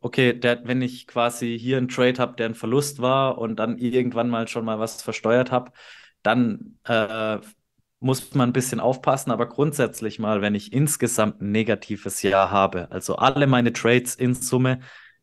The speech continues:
dann, äh, negativ sind, wie es wahrscheinlich für einige Leute jetzt, äh, in der Steuererklärung zweiundzwanzig so sein wird,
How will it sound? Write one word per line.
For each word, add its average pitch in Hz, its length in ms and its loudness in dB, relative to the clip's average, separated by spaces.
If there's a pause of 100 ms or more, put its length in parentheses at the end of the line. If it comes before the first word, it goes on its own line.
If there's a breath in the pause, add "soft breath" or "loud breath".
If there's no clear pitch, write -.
(240)
dann, 127 420 0
äh, 113 180 -4
negativ 127 560 -4
sind, 120 280 -4
wie 110 200 -4 (120)
es - 120 -12
wahrscheinlich 110 460 0
für - 140 0
einige 117 320 0
Leute 117 320 0
jetzt, 123 360 -4 (460 soft breath)
äh, 104 180 -2
in 113 100 0
der 104 100 2
Steuererklärung 113 640 2
zweiundzwanzig 127 720 0
so 113 100 -6
sein 113 300 0
wird, 143 180 0